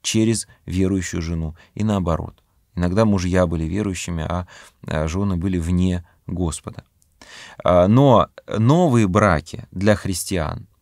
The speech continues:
ну, точнее, когда ты уже христианин, апостолом Павлом заповедовалось, а, заключать в Господе, то есть, а, жениться или выходить замуж за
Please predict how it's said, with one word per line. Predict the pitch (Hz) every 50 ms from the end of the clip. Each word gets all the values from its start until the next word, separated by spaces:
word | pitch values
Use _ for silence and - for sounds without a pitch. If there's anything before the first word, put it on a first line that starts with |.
| _ _ _ _ _ _ -
ну, | 127 139 123 - - _ _
точнее, | - 101 95 - - 120 120 120 113 104 92 85 - _ _
когда | - 104 110 101 117 110
ты | 85 - 117
уже | 110 120 113 110 135 120
христианин, | - - 92 87 - - - 87 82 80 78 80 - - - - - - - _
апостолом | - - 95 - - 135 131 - - 101 98 95
Павлом | - 117 127 139 143 143 139 127 113
заповедовалось, | 98 92 - 85 85 98 120 117 120 113 117 113 117 117 - - - - - - _ _ _ -
а, | - 65 85 73 - -
заключать | - 87 101 90 - 90 82 - - 107 110 107
в | 92 85 90
Господе, | 90 107 107 98 87 - - - - - - - _ _ _ _ _ _
то | - 107 110 123
есть, | 135 135 - - - _ _ _ _ -
а, | - 92 92 82 - -
жениться | - 95 87 101 104 95 95 113 120 - - - 117 110 113 - _ -
или | - 104 104 104
выходить | 92 87 - - 85 80 87 85 80
замуж | 90 95 98 110 113 117 117 - - _ _ _ _ _
за | - - 82 85 95 98 104 101